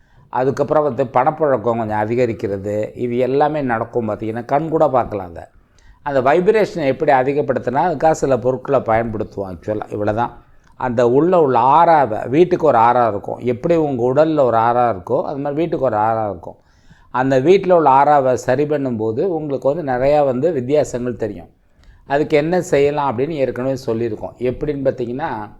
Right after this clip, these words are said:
இப்போ நீங்க வந்து ஒரு நாள் காலையிலயோ இல்ல சாயந்தரமோ ஏதோ ஒரு நேரத்தை செலக்ட் பண்ணிக்கோங்க. அதாவது காலையில வந்து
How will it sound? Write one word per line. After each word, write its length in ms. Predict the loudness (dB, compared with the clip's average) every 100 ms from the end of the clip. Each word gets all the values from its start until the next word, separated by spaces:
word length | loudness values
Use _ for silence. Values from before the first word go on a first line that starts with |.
| -20 _ _ _ _ -20 -20 _ _ _ _ _ -12
இப்போ 200 | 0 2
நீங்க 240 | 2 2
வந்து 220 | 0 2 2
ஒரு 160 | 2
நாள் 200 | 2 0 0
காலையிலயோ 420 | 2 4 4 2 2
இல்ல 160 | 0 -2
சாயந்தரமோ 440 | -2 -2 -2 -2 -2
ஏதோ 200 | 2 4
ஒரு 120 | 4
நேரத்தை 380 | 2 -4 -4 -8
செலக்ட் 320 | -6 -6 -6
பண்ணிக்கோங்க. 380 | -10 -10 -12 -12 -4
அதாவது 260 | -4 -4 -6 -16 -10
காலையில 420 | -4 0 0 -2
வந்து 260 | -4 -4